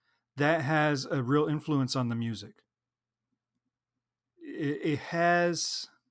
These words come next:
not quite a punk feel, but it does have, like, a, uh, no, not quite new wave either. I don't know. It does, it just feels like a late seventies New York album. I, and I hinted at this yesterday.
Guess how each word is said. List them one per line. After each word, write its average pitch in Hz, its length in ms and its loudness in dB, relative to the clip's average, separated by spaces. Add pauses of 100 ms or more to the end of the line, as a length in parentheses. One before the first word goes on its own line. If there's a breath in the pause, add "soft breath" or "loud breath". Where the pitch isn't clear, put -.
(1120 soft breath)
not 262 240 2
quite 220 300 2
a 160 60 2
punk 196 380 -4
feel, 226 480 0 (800)
but 190 100 6
it 175 180 2
does 214 280 6
have, 180 340 2
like, 165 460 2
a, 147 680 0 (220)
uh, 143 280 -2 (1500)
no, 226 420 -2
not 196 280 -2
quite 180 240 4
new 196 180 4
wave 143 300 6
either. 165 260 0
I 170 40 2
don't 180 100 2
know. 156 140 4
It 170 200 2
does, 208 300 6
it 196 120 6
just 202 300 2
feels 190 380 4
like 165 220 2
a 147 100 4
late 151 320 2
seventies 135 640 2
New 123 180 0
York 123 340 2
album. 110 340 -4 (640 loud breath)
I, 151 340 2
and 160 320 0
I 160 120 2
hinted 180 340 2
at 165 140 4
this 147 200 0
yesterday. 135 600 2